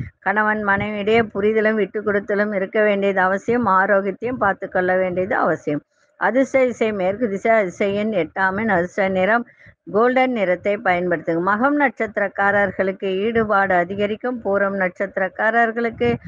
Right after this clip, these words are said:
உதவிகரம் கிடைக்கும். உத்திரம் நட்சத்திரக்காரர்களுக்கு பாராட்டுகள் நிறைந்த நாளாக இருக்கு. இந்த நாள் இனிய நாளாக இருக்க வாழ்த்துக்கள். நன்றி, வணக்கம். யோக பிருந்தாவின் வாழ்த்துக்கள்.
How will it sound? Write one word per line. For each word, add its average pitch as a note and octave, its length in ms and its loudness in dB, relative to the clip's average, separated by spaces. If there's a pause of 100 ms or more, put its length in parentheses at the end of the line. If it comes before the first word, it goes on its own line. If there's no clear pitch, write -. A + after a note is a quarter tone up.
(240)
உதவிகரம் F#3+ 680 0
கிடைக்கும். A#3 540 -2
உத்திரம் F#3+ 440 -2
நட்சத்திரக்காரர்களுக்கு A#3 1300 0 (100)
பாராட்டுகள் C4+ 720 2
நிறைந்த G#3 520 0
நாளாக F#3+ 540 2
இருக்கு. D3 320 -6 (420)
இந்த A#3+ 320 0
நாள் C4 340 2
இனிய B3 300 -4
நாளாக A3 460 0
இருக்க G#3 280 0
வாழ்த்துக்கள். G3+ 600 0
நன்றி, G#3 440 0
வணக்கம். G3+ 640 -2
யோக G3+ 300 0
பிருந்தாவின் G3 680 0
வாழ்த்துக்கள். F3+ 680 -2